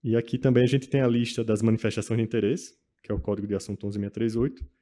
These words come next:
É, a gente não analisou nenhuma, nem tem previsão de analisar. É, como eu falei,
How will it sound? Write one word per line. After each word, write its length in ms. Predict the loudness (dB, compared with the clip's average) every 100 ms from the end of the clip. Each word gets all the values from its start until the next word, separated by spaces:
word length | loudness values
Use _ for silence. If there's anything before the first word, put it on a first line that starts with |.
| _ _ _ _
É, 160 | -4 -2
a 60 |
gente 200 | -2 -4
não 120 | -4
analisou 340 | 0 0 2 0
nenhuma, 540 | 0 0 0 0 -2 -6
nem 200 | -6 -4
tem 120 | -2 0
previsão 380 | 0 0 -2
de 80 | 0
analisar. 500 | -2 -4 -6 -6 -8 -12 _ _ _ -12
É, 400 | -8 -6 -8 -10 _ _ _ _ _ _ _ _
como 80 | -6
eu 40 |
falei, 520 | 0 2 2 0 -2